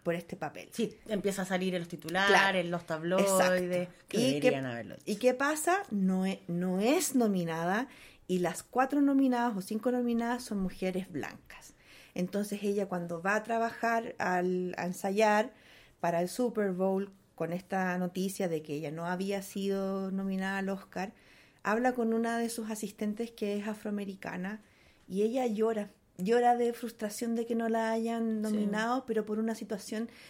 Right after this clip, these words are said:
Speaker 1: y para citarla específicamente, dice, "¿Hasta cuándo nos van a soltar esta cuestión?
Speaker 2: Sí, ¿por qué no lo sueltan?
Speaker 1: ¿Por qué no sueltan para que sea más abierto?".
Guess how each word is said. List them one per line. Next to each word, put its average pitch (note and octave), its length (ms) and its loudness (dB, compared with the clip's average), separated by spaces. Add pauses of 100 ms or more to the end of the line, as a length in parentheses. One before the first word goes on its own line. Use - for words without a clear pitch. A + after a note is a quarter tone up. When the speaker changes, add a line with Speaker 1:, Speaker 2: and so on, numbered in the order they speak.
(280)
Speaker 1:
y - 80 -10
para G3+ 200 2
citarla G#3+ 380 0
específicamente, G#3+ 760 -4
dice, G#3 240 -10
"¿Hasta G3 440 -8
cuándo C4 760 4 (840)
nos A3 300 0
van B3 300 2
a B3 80 -4
soltar A#3 520 -2
esta C4 240 -4
cuestión? C4+ 500 2
Speaker 2:
Sí, - 60 -20
¿por F3 100 -16
qué A#3+ 120 -6
no C4 100 -2
lo B3+ 60 -4
sueltan? B3 360 2
Speaker 1:
¿Por A#3+ 180 6
qué C#4+ 140 4
no D4+ 140 8
sueltan D4+ 560 2
para C4 240 -2
que A#3 100 -2
sea C#4 320 2
más C4 300 -2
abierto?". A3+ 800 -2